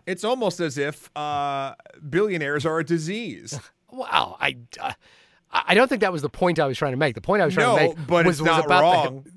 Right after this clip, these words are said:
Speaker 2: the, was about the, the, the thought process that went on in my mind, which was saying these people who are extremely wealthy, um,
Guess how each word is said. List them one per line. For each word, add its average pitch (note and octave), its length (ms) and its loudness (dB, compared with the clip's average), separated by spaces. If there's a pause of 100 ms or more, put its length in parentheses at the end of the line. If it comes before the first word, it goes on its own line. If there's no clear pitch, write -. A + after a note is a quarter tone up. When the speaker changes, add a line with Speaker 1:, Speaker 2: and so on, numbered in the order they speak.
(120)
Speaker 2:
the, - 160 -14
was D#3+ 160 -2
about F3 280 0
the, D#3+ 240 0
the, C#3 200 -6
the C3+ 140 -8
thought G#3+ 340 -2
process D#3 360 -6
that C#3+ 120 -8
went C#3 180 -4
on C#3+ 140 -2
in A#2+ 80 -8
my F#3 240 -2
mind, A2+ 400 -10 (320)
which C#3 180 -6
was D3 120 -8
saying D3 340 -2
these G3 200 -4
people F#3+ 240 -6
who D3 60 -2
are C3+ 200 0
extremely F#3+ 640 -4
wealthy, G#2 480 -14 (520)
um, B2 640 -4